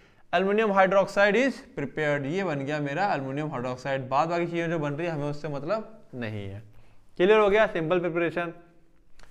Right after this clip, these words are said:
फिजिकल प्रॉपर्टी, soluble in acid and alkali, it is a white colored gel, ये एक सफेद कलर का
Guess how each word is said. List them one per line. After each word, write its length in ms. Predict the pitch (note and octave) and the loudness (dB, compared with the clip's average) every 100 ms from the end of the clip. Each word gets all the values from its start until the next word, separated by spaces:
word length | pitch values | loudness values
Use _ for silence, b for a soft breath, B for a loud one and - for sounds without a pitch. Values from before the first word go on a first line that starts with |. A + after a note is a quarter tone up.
| b - | b -6
फिजिकल 240 | D#3 F#3+ | 0 2
प्रॉपर्टी, 680 | G3 F#3 G3 G3 A3+ A3 B B B | 2 2 2 2 0 -2 B B B
soluble 480 | - E3+ F3 F#3+ G#3+ | -4 2 2 4 4
in 180 | A#3 A#3 - - D#3 | 2 2 -6 -6 0
acid 320 | D#3 E3 F#3+ | 0 2 -2
and 140 | G3+ | -2
alkali, 500 | D3+ D3 D3+ D#3+ F3+ F#3+ F#3 B B - | 0 -2 2 2 2 0 -6 B B -6
it 140 | E3 | 0
is 60 | A3 | 0
a 80 | F3+ | 2
white 360 | C#3 D3+ G#3 G3+ | 4 4 4 0
colored 360 | F3 F3+ B3 G#3+ - C#3+ A#2 | 0 2 0 -2 -8 -10 -4
gel, 280 | D#3+ C3+ A#2 C3+ | 0 0 -2 -2
ये 100 | E3 | -2
एक 180 | F#3 | -2
सफेद 380 | - D3 F3 F3 E3+ | -6 -4 -2 -2 0
कलर 220 | D3+ C#3+ | 0 2
का 160 | G#3+ | 2